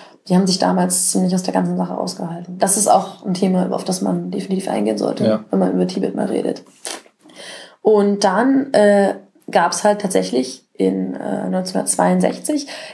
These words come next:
Speaker 1: äh, gab's, äh, gab's, äh, den Blitz-, einen Blitzkrieg zwischen China und Indien, in dem China Indien total überraschend angegriffen hat. Und das war für die indische Außenpolitik ein ganz, ganz fundamentaler Wendepunkt. Also dieser Blitzkrieg, dieser Angriff Chinas hat Indien halt total unvorbereitet getroffen.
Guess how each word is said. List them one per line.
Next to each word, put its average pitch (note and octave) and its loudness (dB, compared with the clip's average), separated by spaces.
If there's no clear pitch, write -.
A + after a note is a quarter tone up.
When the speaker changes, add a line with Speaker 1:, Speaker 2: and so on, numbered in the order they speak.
Speaker 1:
äh, - -14
gab's, - 2
äh, - 0
gab's, - 0
äh, G3 6
den G3 2
Blitz-, C4+ 2
einen G#3 4
Blitzkrieg G#3+ 2
zwischen F3+ -2
China F#3+ 0
und F3+ 2
Indien, F#3 2
in F3 -4
dem F3+ 2
China A3+ 4
Indien A3+ 0
total A3 0
überraschend G#3+ -2
angegriffen A#3+ 2
hat. A#3+ 0
Und G#3 2
das G#3 2
war G#3 6
für G3 4
die F3+ 0
indische A#3 0
Außenpolitik G#3 0
ein F#3 0
ganz, F#3+ 2
ganz G#3 2
fundamentaler F#3 2
Wendepunkt. F3+ -4
Also F3 2
dieser F#3+ 2
Blitzkrieg, G3 -2
dieser F#3+ 4
Angriff A3 0
Chinas A3 -2
hat - -2
Indien G#3+ 2
halt F#3+ 2
total G3 0
unvorbereitet F#3+ 0
getroffen. A#3+ -2